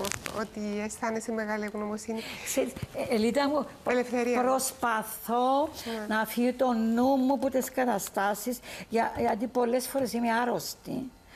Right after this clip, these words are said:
Speaker 2: Και παραγγέλνουν μου και τα αδέρφια μου και τα παιδιά μου, ας πούμε, να σταματήσω να σκέφτομαι. Ε, ε, ε, εν μπορώ. Σκέφτομαι. Ε, και, και οι φίλοι μου που, ε, εν που την Κερίνια που έρχονται,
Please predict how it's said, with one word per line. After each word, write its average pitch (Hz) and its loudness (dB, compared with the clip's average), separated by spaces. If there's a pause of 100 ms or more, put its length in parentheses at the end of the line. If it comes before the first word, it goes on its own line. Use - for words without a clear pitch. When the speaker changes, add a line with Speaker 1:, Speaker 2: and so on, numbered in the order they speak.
(260)
Speaker 2:
Και 233 0
παραγγέλνουν 214 2
μου 247 2
και 254 0
τα 233 2
αδέρφια 220 0
μου 220 0
και 226 -2
τα 196 0
παιδιά 202 -2
μου, 220 -2
ας 202 -4
πούμε, 247 -2 (400)
να 214 0
σταματήσω 240 2
να 220 0
σκέφτομαι. - -4 (380)
Ε, 196 0
ε, 196 0
ε, 208 -2 (120)
εν 233 0
μπορώ. 185 -2 (1400)
Σκέφτομαι. 214 -4 (340)
Ε, - -2
και, 214 2 (100)
και 214 2
οι 214 2
φίλοι 269 2
μου 220 2
που, 226 0
ε, 226 2 (320)
εν 277 0
που 285 -2
την 277 -4
Κερίνια 233 0
που 175 -4
έρχονται, - -4